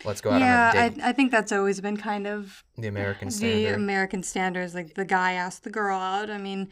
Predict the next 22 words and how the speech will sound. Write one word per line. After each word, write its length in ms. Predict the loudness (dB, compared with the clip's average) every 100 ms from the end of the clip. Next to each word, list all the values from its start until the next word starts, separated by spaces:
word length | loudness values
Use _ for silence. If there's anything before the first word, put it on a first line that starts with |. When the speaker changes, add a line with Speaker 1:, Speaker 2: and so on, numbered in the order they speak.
| -12 0
Speaker 1:
I 100 | 0
did 200 | 6 6
have 240 | 6 0 -8
a 40 |
girl 460 | -2 0 4 4 4
Speaker 2:
it 40 |
does 220 | 6 4 2
Speaker 1:
ask 100 | -2
me 180 | -2
out 120 | 0 0
Speaker 2:
change. 120 | 0
Speaker 1:
once 240 | -2 -8
in 60 | -10
Speaker 2:
Yeah. 60 | -2
Speaker 1:
college, 560 | 2 2 0 -4 -10 -8
and 120 | -4
I 100 | -4
was 200 | -4 -6
very 380 | -4 -2 0 0
awkward 380 | 0 -2 -4 -8
about 300 | -8 -10 -10
it, 220 | -12